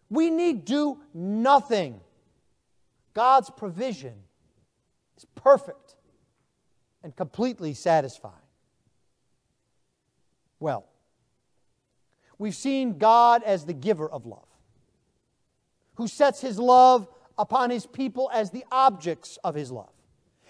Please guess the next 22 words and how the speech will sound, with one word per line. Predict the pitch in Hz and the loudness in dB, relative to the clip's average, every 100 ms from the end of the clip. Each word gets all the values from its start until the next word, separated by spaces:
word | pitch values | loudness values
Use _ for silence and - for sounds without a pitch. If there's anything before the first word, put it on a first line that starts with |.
| - | -10
in | 269 | -8
such | 233 - 320 - | -4 2 2 2
a | |
way | 277 262 262 240 - | 0 2 2 0 -2
that | 247 | -2
he | 214 269 | 0 2
has | 269 | 2
provided | - 247 190 269 330 330 269 | 2 -2 2 4 4 2 -4
for | 254 | -2
their | 226 214 | 0 0
desperate | 156 254 254 - 247 | 0 0 0 -8 -12
need, | 208 196 185 147 _ _ | -8 -6 -6 -10 _ _
even | 269 311 359 359 359 | -6 -2 -2 -6 -10
at | - 190 147 - _ _ - | -6 -4 -4 -10 _ _ -12
the | 202 233 _ | -12 -12 _
inexpressible | 311 370 381 - - - 240 254 - 190 170 170 - | -8 -6 -8 -10 -18 -6 0 0 0 -8 -8 -12 -8
cost | - 208 143 107 - - - _ _ _ _ _ _ - | 0 2 2 -4 -20 -20 -20 _ _ _ _ _ _ -6
of | 190 | -6
his | 202 254 | -4 -2
only | 262 247 226 | -2 -2 -4
begotten | 190 180 170 160 | -2 0 0 -6
Son. | - 127 | -16 -18